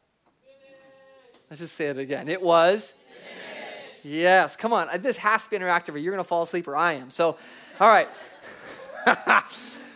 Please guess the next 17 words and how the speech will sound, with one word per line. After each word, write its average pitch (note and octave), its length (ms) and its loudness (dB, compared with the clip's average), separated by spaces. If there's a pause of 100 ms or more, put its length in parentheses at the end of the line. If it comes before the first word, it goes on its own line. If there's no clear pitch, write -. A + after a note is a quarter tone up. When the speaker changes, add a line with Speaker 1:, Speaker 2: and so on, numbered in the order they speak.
(120)
Speaker 1:
So A#3 140 4
he B3+ 100 4
said, B3+ 220 4
it A#3+ 180 2
meant E4+ 240 6
that D#4+ 140 6
the B3 80 4
story F4 500 6
of A3 160 4
God C4 420 6
getting B3+ 220 4
his G#3+ 160 0
kids D4+ 380 -2
back A3 420 2
was G3+ 140 -2
finally B3 500 0
over. A#3+ 480 4